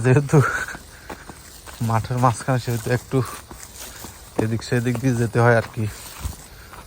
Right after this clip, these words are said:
তো যাইতেছি এখন খামার বাড়ির দিকে, কি অবস্থা দেখি। আজকে আবার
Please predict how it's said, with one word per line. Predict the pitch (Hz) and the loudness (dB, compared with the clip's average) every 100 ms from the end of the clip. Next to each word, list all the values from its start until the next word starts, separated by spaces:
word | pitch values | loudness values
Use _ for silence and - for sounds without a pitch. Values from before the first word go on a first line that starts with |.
| - - | -18 -12
তো | 113 | -4
যাইতেছি | 113 117 123 - | 0 0 0 0
এখন | 127 123 - | 0 0 4
খামার | 123 110 | 4 6
বাড়ির | 120 120 120 | 2 2 0
দিকে, | 127 120 | 0 0
কি | 135 127 | 0 2
অবস্থা | 113 110 - 123 117 | 0 -2 0 0 0
দেখি। | 107 139 - - - - - - - | 0 -2 -2 -16 -18 -20 -20 -12 -6
আজকে | 120 - 120 | -4 4 6
আবার | 127 | 8